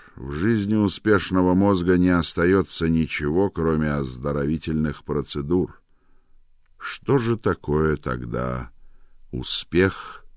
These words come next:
если не болезнь?" С этой мыслью он и вступил в серую пустоту бодрствования. Мозг уже проснулся, но еще не решил,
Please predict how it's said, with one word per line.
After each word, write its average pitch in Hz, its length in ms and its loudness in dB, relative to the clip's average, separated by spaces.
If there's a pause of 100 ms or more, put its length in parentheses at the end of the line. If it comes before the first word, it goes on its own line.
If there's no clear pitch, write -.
(480)
если 64 460 -6
не 64 140 -4
болезнь?" 64 560 -4 (1200)
С - 100 -12
этой 67 300 -2
мыслью 85 880 0 (160)
он 67 220 -2
и 65 60 -4
вступил 71 600 -2
в - 120 -10
серую 69 520 0
пустоту 62 760 -8 (260)
бодрствования. 57 1040 -6 (800)
Мозг 65 320 -4
уже 58 220 -10
проснулся, 73 880 -2 (600)
но 67 160 -2
еще 69 420 -2
не 73 160 2
решил, 73 540 0